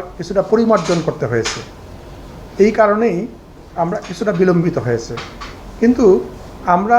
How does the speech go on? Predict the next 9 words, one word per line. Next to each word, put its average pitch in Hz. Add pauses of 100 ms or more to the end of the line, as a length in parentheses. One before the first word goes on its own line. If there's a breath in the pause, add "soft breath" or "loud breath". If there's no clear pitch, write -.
প্রক্রিয়া 208 (840)
চালাচ্ছি, 208
অগ্রসর 170
হচ্ছে, 233 (580)
ওয়ার্ক 190
অর্ডার 208
দেয়া 208
হয়ে 196
গেছে 202